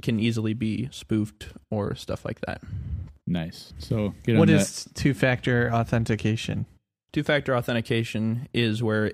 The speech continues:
Speaker 1: it needs two methods of confirming that it's you. So one would be your password. The second would be, either be normally in the form of a six-digit security token.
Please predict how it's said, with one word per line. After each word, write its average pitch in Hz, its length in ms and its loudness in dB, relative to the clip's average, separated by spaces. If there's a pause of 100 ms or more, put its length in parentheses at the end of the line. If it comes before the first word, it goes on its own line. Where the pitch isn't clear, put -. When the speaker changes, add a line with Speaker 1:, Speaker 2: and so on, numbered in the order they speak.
Speaker 1:
it 104 180 -2
needs 110 500 2 (180)
two 123 420 2
methods 113 600 0 (120)
of 107 240 0
confirming 110 500 -2
that 107 120 0
it's - 200 -6
you. 104 180 -2
So 104 200 -2
one 120 240 2
would 120 100 0
be 120 100 0
your 120 100 2
password. 104 560 -2 (600)
The 117 60 -2
second 123 400 0
would 113 220 -2
be, - 100 -10
either 110 240 0
be 110 400 0 (340)
normally 117 360 2
in 110 60 2
the 110 60 0
form 110 240 0
of 107 60 0
a 113 80 0
six-digit 110 580 -4
security 117 380 -2
token. 123 480 0